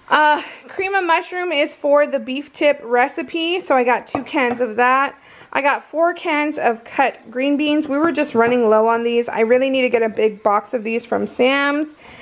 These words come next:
This is something I have never purchased in my whole life. It's canned mushrooms. Um,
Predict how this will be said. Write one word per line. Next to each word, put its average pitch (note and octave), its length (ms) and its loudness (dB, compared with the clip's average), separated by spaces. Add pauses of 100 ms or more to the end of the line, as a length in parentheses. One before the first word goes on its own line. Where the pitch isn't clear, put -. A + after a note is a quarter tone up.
(180)
This F#4+ 180 2
is F#4 220 -2
something E4+ 340 -2
I C#4+ 80 2
have C#4 160 0
never C#4 680 2
purchased C#4 680 0
in A#3+ 200 2
my A3+ 160 2
whole A#3+ 360 2
life. A3+ 340 2 (360)
It's A#3+ 240 0
canned D4+ 580 -2
mushrooms. C#4+ 920 0
Um, A#3 680 2